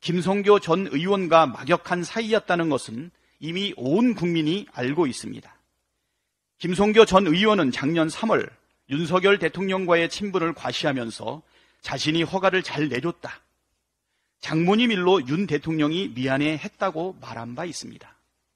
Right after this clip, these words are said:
대통령 처가에 대한 특혜,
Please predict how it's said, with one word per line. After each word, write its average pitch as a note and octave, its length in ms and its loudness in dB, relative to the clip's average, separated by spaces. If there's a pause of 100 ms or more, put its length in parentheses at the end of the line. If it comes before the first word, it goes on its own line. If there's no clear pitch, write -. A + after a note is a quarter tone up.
(840)
대통령 F3 500 2
처가에 G#3+ 380 4
대한 F#3+ 260 0
특혜, - 500 -4